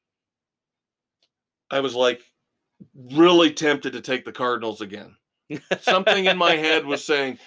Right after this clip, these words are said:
Speaker 1: "Colt McCoy's gonna play well. He's playing for a showcase for next year. He wants to show the Cardinals he can
Speaker 2: And
Speaker 1: run the team next year."
Speaker 2: and
Speaker 1: Well
Speaker 2: then the sane part of your brain said,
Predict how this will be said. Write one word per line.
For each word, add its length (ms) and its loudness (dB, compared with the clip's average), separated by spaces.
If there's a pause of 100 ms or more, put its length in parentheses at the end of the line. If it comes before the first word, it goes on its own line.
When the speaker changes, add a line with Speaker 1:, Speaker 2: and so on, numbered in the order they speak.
(180)
Speaker 1:
"Colt 240 -4
McCoy's 420 -4
gonna 180 -8
play 360 0
well. 420 0 (160)
He's 180 -16
playing 720 -4 (340)
for 240 4
a 80 2
showcase 760 2
for 180 -4
next 380 -6
year. 260 -8 (220)
He 120 -6
wants 260 -4
to 60 -10
show 240 2
the 120 -2
Cardinals 440 2
he 140 -2
can 300 -2 (260)
Speaker 2:
And 120 4
Speaker 1:
run 200 4
the 120 4
team 360 0
next 320 0
year." 140 0
Speaker 2:
and 80 4
Speaker 1:
Well 100 4
Speaker 2:
then 100 2
the 100 4
sane 600 0
part 260 2
of 140 -2
your 100 0
brain 320 0
said, 300 -4